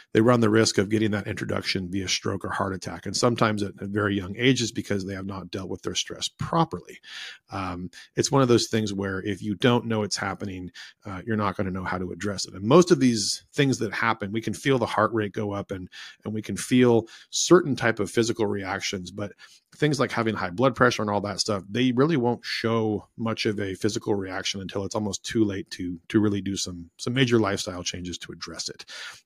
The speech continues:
Uh, the scary part is, though, if you think back to all of the things that used to scare you or made you nervous, and you think about how those things affect you today, it's probably night and day. And they quite literally may not even affect you anymore. But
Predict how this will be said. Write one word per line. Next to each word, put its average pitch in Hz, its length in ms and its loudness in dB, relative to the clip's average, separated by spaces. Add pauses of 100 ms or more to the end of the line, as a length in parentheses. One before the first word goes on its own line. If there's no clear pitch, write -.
Uh, 87 300 -6 (100)
the 120 100 4
scary 208 340 6
part 98 220 4
is, 92 140 -4
though, 98 100 -6
if 92 80 -8
you 110 60 -2
think - 300 -2
back 107 260 -4
to 104 280 2 (360)
all 123 180 4
of 135 80 4
the 123 100 2
things 117 360 0
that 98 180 -2 (320)
used 147 240 2
to - 80 -4
scare - 400 2
you 110 160 4
or 101 80 -2
made 104 240 -2
you 98 100 -2
nervous, 120 520 4
and 107 100 -4
you 107 80 -2
think 117 220 -2
about 98 260 -4
how 101 220 -4
those 104 240 -6
things 107 260 -4
affect 104 380 -8
you 110 40 -8
today, 98 500 0
it's 90 140 -6
probably 190 380 2
night 101 240 0
and 92 100 -10
day. 98 300 -2 (400)
And 104 300 -4
they 113 160 2
quite 123 300 0
literally 120 360 4
may 104 140 0
not 104 160 2
even 104 160 0
affect - 460 -4
you 101 100 -2
anymore. 82 400 -14
But 120 380 2